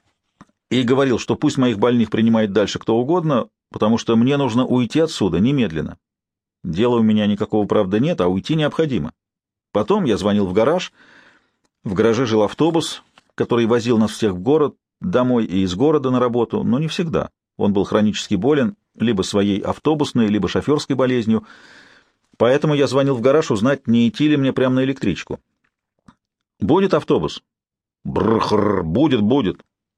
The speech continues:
Проходит час, автобуса нет. Кинематографический фон меняется, с широко закрытыми глазами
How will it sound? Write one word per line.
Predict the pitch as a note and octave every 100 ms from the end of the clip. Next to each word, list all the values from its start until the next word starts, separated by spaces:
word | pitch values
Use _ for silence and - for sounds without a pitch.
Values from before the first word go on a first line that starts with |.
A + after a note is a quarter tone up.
| -
Проходит | F#2 - C3 A#2+
час, | - D#3+ D#3
автобуса | F2+ - A#2 B2+ C3+
нет. | G2 D2+ _ _ _ _ _ _ _ _ _ _ _ _ _ _ _
Кинематографический | - A#2 B2+ G#2+ B2 A2+ A#2+ - A#2+
фон | - B2
меняется, | A#2 A#2+ D3+ D#3+ - C3 F#2+
с |
широко | - G#2+ G#2 A2+
закрытыми | G#2 G#2 G#2 G2+ G2+
глазами | G2+ F#2+ A#2 A2